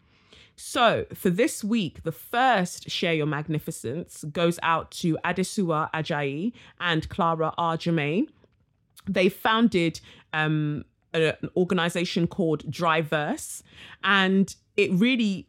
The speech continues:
is there to focus on the lack of visibility given to existing people of color employee,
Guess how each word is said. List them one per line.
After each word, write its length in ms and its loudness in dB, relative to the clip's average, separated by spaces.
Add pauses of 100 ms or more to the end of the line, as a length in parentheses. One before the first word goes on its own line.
(120)
is 160 -2
there 300 2
to 120 -2
focus 460 -2
on 220 2
the 240 -6
lack 340 -2
of 80 4
visibility 720 -2
given 340 -2
to 260 -4
existing 720 -2
people 360 -2
of 100 0
color 380 0 (300)
employee, 920 2